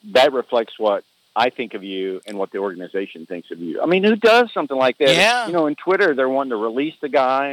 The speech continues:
Speaker 1: and all that. A funny follow-up to that story is early in the season, Bregman wasn't in the lineup, and he didn't. He was mad. He wanted to be in, and, and, uh, A J said to him, and he could say this because he had the background now.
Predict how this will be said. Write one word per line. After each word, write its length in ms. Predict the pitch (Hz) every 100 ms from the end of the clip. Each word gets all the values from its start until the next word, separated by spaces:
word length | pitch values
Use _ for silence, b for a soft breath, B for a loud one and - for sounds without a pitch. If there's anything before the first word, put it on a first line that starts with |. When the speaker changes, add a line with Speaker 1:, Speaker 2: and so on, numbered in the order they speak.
| 123
Speaker 1:
and 100 | 98 - _ _ -
all 140 | 113
that. 200 | 120 92
A 40 | 98 -
funny 220 | 170 156
follow-up 500 | - 131 151 123 98
to 60 | 104
that 180 | 98 -
story 280 | 113 101
is 100 | 92
early 280 | 107 117 120
in 80 | 92
the 100 | 92 -
season, 360 | 117 107 85 _ _ _ _ -
Bregman 280 | 120 117 107
wasn't 320 | 104 107 104
in 100 | 107
the 80 | 90
lineup, 460 | 95 117 117 87 85 _ _ _ _ _ _ _ -
and 320 | 92 87 87
he 80 | 85
didn't. 340 | 120 107 80
He 100 | 107
was 140 | 107 117
mad. 280 | 160 190 92
He 100 | 98
wanted 220 | 127 131
to 40 |
be 160 | 147 165
in, 260 | 127 92
and, 200 | 98 92 - _ _ -
and, 240 | 95 90
uh, 220 | 87 80 - _ _ -
A 120 | 123 143
J 180 | 110 101 -
said 220 | 160 151
to 140 | 98
him, 200 | 71 - _ _ -
and 120 | 135
he 80 | 196
could 160 | 170 -
say 220 | 254 202
this 180 | 90 -
because 260 | 208 120 110
he 100 | 113
had 160 | 131
the 60 | 127
background 540 | 202 208 - 95 80
now. 220 | 85 73